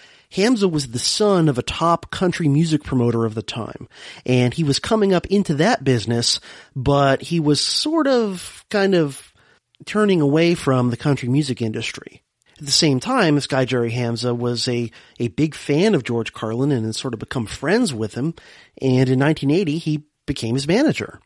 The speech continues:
And I believe, if I remember right, Carlin was his only, his only client, at least for a long time. Carlin credits Hamza with simultaneously helping his financial problems and sort of helping to get his overall career and creativity back on track.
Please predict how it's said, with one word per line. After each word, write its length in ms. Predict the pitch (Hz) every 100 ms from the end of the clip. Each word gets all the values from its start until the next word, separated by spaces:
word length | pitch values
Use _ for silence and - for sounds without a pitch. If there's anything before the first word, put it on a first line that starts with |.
| _ _ _ -
And 100 | 131
I 40 |
believe, 320 | 127 139 277 226
if 120 | 131
I 60 |
remember 300 | 120 160 190
right, 220 | 135 117 -
Carlin 380 | 156 190 151
was 160 | 120 120
his 140 | 120
only, 260 | 123 135 110 _ _ _ _
his 180 | 135 123
only 180 | 131 104
client, 420 | - 143 135 104
at 60 |
least 200 | 123 131
for 120 | - 107
a 60 |
long 180 | 110 110
time. 320 | 139 139 90 - _ _ _ _ _ -
Carlin 340 | 180 180 147
credits 400 | - 190 190 -
Hamza 480 | - 196 202 135 131
with 160 | 123 -
simultaneously 840 | 156 156 147 143 147 147 135 127
helping 400 | 117 151 151 131
his 180 | 131 120
financial 480 | 131 131 190 220 190
problems 560 | 185 190 190 185 - - - - - -
and 320 | 151 190 196
sort 240 | - 180
of 100 | 170
helping 360 | 143 170 170 156
to 60 | 131
get 140 | 151
his 140 | 139
overall 440 | 135 147 135 139 131
career 400 | - 127 143 147
and 100 | 120
creativity 600 | - 139 117 196 214 123
back 280 | 104 104 -
on 120 | 104
track. 500 | - - 64 -